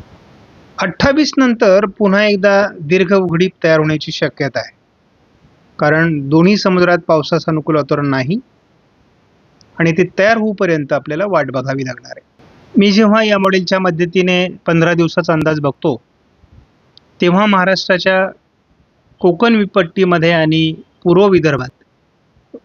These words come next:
मुसळधार पाऊस, दक्षिण कोकण, दक्षिण मराठवाडा, पश्चिम महाराष्ट्रात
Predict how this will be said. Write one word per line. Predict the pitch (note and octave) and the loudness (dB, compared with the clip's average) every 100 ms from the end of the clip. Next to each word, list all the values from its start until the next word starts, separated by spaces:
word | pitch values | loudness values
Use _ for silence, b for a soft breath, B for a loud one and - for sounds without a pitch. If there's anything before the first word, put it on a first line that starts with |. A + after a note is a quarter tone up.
| _ | _
मुसळधार | F3 D#3 F#3+ F3+ G#3 | 0 2 2 2 2
पाऊस, | G#3+ G#3 G#3 - - - _ _ _ _ _ _ _ _ _ _ | 2 0 -2 -10 -20 -20 _ _ _ _ _ _ _ _ _ _
दक्षिण | F3 F3 - A#3+ A3+ | 0 0 0 0 2
कोकण, | G3+ F3 D3+ C#3 - _ _ _ _ _ _ _ _ _ _ _ _ _ _ _ - | 2 0 -2 -2 -10 _ _ _ _ _ _ _ _ _ _ _ _ _ _ _ 0
दक्षिण | E3+ F3 - B3+ | 0 0 0 2
मराठवाडा, | A#3 A3+ G#3+ A3 A3 | 2 2 0 0 0
पश्चिम | G#3+ F#3 - G#3 | -2 -4 -4 -2
महाराष्ट्रात | G3 F#3+ F#3 - G3 - | 0 -2 -2 -2 -2 -6